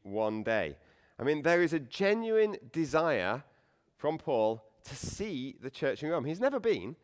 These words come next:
so he's writing this letter to them. He's never been there. And he says in verse twenty-three of chapter fifteen, he says, uh, he says, "I've been longing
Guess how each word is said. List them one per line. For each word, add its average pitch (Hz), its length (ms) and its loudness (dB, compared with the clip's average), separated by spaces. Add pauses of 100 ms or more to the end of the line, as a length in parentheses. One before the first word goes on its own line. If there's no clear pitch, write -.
(260)
so - 100 -6
he's 143 140 -2
writing 185 320 2
this 175 180 -4
letter 170 320 0
to 131 160 -4
them. 113 160 -2
He's 165 240 -6
never 202 260 -2
been 175 300 2
there. 98 300 -2 (340)
And 120 140 0
he 139 60 0
says 180 240 -4
in 175 100 -4
verse 160 200 0
twenty-three 131 640 -2 (920)
of 92 120 -6
chapter - 300 -6
fifteen, 107 440 -4 (460)
he 123 140 -8
says, 120 480 0
uh, 113 320 4 (420)
he 123 80 -8
says, 147 320 0
"I've 202 260 -4
been 160 340 2
longing 139 560 2